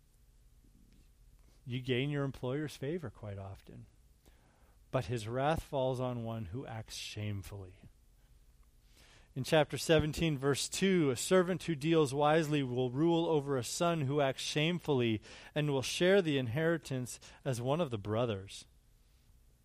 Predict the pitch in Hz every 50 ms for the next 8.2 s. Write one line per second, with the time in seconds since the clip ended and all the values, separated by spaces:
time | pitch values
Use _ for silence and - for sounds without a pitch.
0 | _ - - - - - 139 147 143 143 139 143 151 160 151 135 - - 165 156
1 | 147 127 135 135 127 - - - - 165 170 156 135 120 - - 151 131 - -
2 | - - - - - - 180 196 190 175 135 127 113 - - 151 131 120 - -
3 | - 185 190 190 175 147 131 - - 156 139 143 147 135 135 127 127 123 135 143
4 | 151 - - - 156 143 120 113 107 104 101 - - - - - - - - -
5 | - 151 165 170 - - 147 139 135 147 160 175 - - - - - 139 131 131
6 | - - - - 143 147 151 165 160 147 117 - - - 143 127 123 131 156 175
7 | 170 143 127 120 120 120 117 110 120 113 - - 160 165 165 - - 127 123 123
8 | 131 127 -